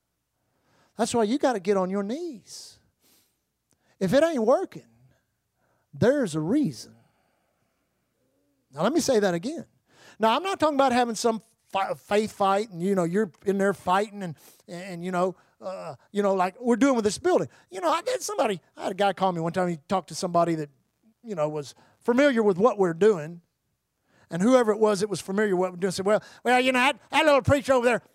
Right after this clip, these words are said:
he's just having a hard time raising the money." No, I'm not. I don't raise money.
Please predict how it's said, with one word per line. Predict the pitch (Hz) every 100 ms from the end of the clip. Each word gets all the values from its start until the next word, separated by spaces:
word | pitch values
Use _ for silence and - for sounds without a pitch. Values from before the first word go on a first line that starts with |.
| _
he's | 330 359
just | 302
having | 262 294 262
a |
hard | 214 233 254 254
time | 240 247 240
raising | 214 233 214 233
the | 226
money." | 185 165 165 - _ _ _ _ _
No, | 453 494
I'm | 392
not. | 240 254 494 - - _
I | 381
don't | 466 466 466
raise | 415
money. | 208 165 123